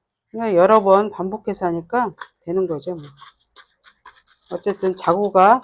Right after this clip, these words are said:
들어간 건 들어가고 나온 건 나오고 상황이 그러네요. 그래서 이게 쏙 들어가야 되는데 떼똑한 기분이 들죠.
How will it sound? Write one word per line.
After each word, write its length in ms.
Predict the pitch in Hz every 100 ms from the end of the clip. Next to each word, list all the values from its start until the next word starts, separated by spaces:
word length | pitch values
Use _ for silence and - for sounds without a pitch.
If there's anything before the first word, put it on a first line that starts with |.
| - - - _ -
들어간 340 | 180 214 208 185
건 160 | 170
들어가고 600 | 170 185 185 160 190 202 - _ - _ _ _ _ -
나온 340 | 165 185 190
건 200 | 180 170
나오고 580 | 160 165 165 165 196 - _ _ _ _ - _ - _
상황이 460 | - 220 202 170
그러네요. 480 | - 170 160 139 139 - _ - - - - _ _ _ _ _ - - _ _ _
그래서 240 | 180 165
이게 80 | 170
쏙 180 | 175 320
들어가야 360 | - 208 214 185
되는데 500 | 170 160 156 151 -
떼똑한 420 | 285 302 - 233
기분이 300 | 185 170 151
들죠. 400 | 143 135 131